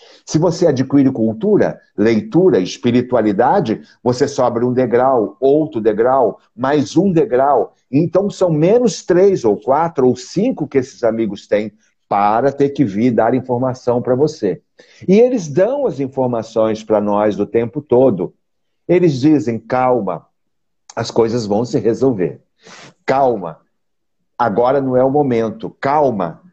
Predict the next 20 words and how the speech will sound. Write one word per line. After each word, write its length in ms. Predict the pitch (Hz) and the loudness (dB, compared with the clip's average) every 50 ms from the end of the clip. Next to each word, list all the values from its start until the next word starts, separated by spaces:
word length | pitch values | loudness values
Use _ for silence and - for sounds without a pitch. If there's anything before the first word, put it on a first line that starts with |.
| _ _ _ | _ _ _
faça 440 | - - 127 139 151 147 - - 160 | -6 -4 -2 -2 -2 -4 -4 -2 0
um 100 | 156 147 | 2 2
recuo. 760 | 139 127 139 143 139 131 - 151 165 170 143 110 92 82 - - - - - - - - - - - - - - | 2 2 2 0 -2 -2 0 2 4 4 4 4 2 -2 -4 -10 -18 -20 -20 -20 -20 -20 -20 -20 -20 -12 -6 -4
Calma, 640 | 147 147 156 151 143 131 110 101 90 82 - _ _ _ _ _ _ _ _ - | -2 0 0 0 0 -2 -2 -4 -6 -6 -8 _ _ _ _ _ _ _ _ -2
primeiro 420 | 131 131 117 127 151 175 190 165 | -2 0 2 2 4 4 4 2
você 320 | 147 151 151 151 - - 156 | 2 0 0 -2 0 0 2
aguarda, 640 | 139 120 104 104 107 - - 117 113 98 95 95 92 | 2 2 0 0 0 0 0 -2 -4 -4 -4 -2 0
depois 640 | 92 117 - - - - 147 160 170 151 123 107 | 0 -2 -2 -2 -2 0 0 2 2 0 0 0
você 340 | 117 120 113 - - - 123 | -2 -2 -2 -2 -2 0 0
avança." 600 | 110 98 92 98 131 135 135 120 104 - - 135 | 0 0 0 0 0 0 0 -2 -6 -4 -2 -2
Não, 300 | 147 135 120 139 120 - _ _ _ _ _ _ - | 0 0 0 -2 -4 -6 _ _ _ _ _ _ -6
a 120 | 101 110 107 | -4 -4 -2
gente 380 | - 135 147 156 147 - 139 | 0 0 0 0 0 -2 -4
quer, 280 | 131 131 131 131 156 165 - | -2 0 2 2 2 2 2
por 140 | 147 131 117 | 0 2 2
exemplo, 560 | 113 107 - 120 135 165 208 175 190 175 - | 2 0 0 0 0 0 0 0 -2 -4 -4
que 320 | - 120 104 90 - - _ _ _ _ _ - | 0 0 0 0 -2 -6 _ _ _ _ _ 0
um 280 | - - 165 175 165 135 | 2 4 4 4 4 2
dia 460 | 98 127 107 160 247 269 254 185 117 | 0 0 2 4 4 6 4 4 2
se 580 | - - - - - - 139 151 180 185 - | -2 -8 -16 -12 -4 0 2 2 2 2 0